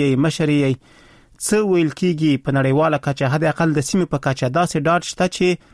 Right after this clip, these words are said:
که چیرته نړۍ یا غرب افغانستان ته شا کوي، د سیمې هیوادونه دغه تشه ډکه کړای سي؟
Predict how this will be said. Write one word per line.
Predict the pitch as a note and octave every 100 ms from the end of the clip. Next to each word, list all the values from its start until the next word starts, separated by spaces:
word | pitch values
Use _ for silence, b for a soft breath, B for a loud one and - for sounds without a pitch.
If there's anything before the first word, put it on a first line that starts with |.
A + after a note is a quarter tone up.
| b b b b
که | - C3
چیرته | E3+ D#3 D#3+ D#3 D3+ D3+
نړۍ | E3 G3 D#3+ F3+ - - C#3
یا | B2+ B2
غرب | D#3 C#3+ C3 B2+
افغانستان | A#2+ C3 - C#3+ C3+
ته | C3+ D#3+
شا | D3+ -
کوي، | D3+ E3 E3 b b
د | F3+ C3+
سیمې | F#3 D3
هیوادونه | D3+ C3+ C#3+ C#3+ B2+
دغه | C3+
تشه | C#3+ - C3+
ډکه | C#3 C3+
کړای | C#3+ C#3+
سي؟ | F3+